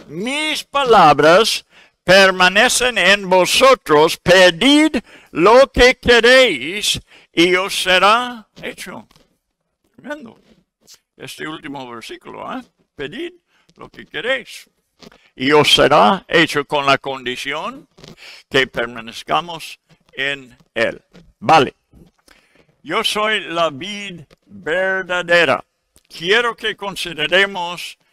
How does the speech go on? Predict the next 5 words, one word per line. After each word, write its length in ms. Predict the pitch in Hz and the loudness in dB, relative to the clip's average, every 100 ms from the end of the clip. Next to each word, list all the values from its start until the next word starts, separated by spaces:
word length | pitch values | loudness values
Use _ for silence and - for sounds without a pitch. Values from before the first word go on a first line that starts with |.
| _ _ _ _ _ | _ _ _ _ _
consideraremos 1080 | 147 143 170 139 151 226 233 190 160 165 | -14 -10 -8 -2 2 4 4 2 -8 -12
primeramente 1080 | - 156 165 226 233 220 170 131 117 123 160 _ _ _ - _ | -14 -14 -8 -4 -4 -6 -8 -4 -2 -2 -6 _ _ _ -20 _
esta 320 | - 175 - 190 | -6 -6 -6 -4
palabra 640 | 185 185 175 175 175 170 | 0 2 2 0 -6 -6
verdadera. 1300 | 147 131 160 160 156 151 147 147 147 156 147 117 104 | -10 -6 -4 -4 -4 -6 -6 -6 0 4 4 2 -6